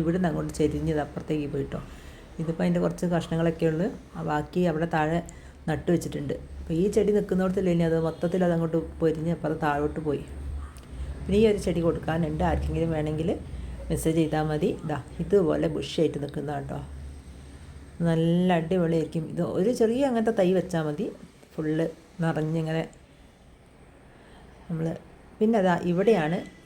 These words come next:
അടുത്തൊരു ബുദ്ധിമുട്ടുള്ളത്. അവിടെ അങ്ങേ സൈഡിലൊരു പ്ലാവ് മൊത്തത്തിൽ അങ്ങ് ഒടിഞ്ഞു. പിന്നെ ഇവിടെ നല്ല കുലച്ച് നിൽക്കുന്നൊരു വാഴ ഉണ്ട്, ഇന്ന് അതും പോയി. ദാ,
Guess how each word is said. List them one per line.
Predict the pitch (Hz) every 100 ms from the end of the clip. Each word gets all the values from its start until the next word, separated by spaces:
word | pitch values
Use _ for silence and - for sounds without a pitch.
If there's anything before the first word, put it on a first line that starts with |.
| 165
അടുത്തൊരു | 156 - 185 156
ബുദ്ധിമുട്ടുള്ളത്. | 151 147 143 147 143 151 - - - 175 156
അവിടെ | 156 170 175
അങ്ങേ | 175 202 196
സൈഡിലൊരു | 170 175 170 180
പ്ലാവ് | 170 151 156 185 208 - - - 175
മൊത്തത്തിൽ | 165 - 160 165 160
അങ്ങ് | 151 143
ഒടിഞ്ഞു. | 143 202 - - - - - - - -
പിന്നെ | 196 185 180
ഇവിടെ | 170 160 - - - - 180
നല്ല | 165 170 170
കുലച്ച് | 156 156 180
നിൽക്കുന്നൊരു | 165 156 156 156
വാഴ | 156 160 165 147
ഉണ്ട്, | 143
ഇന്ന് | 151 156
അതും | 160 156 135
പോയി. | - - - - - - - - - - - - - - - -
ദാ, | -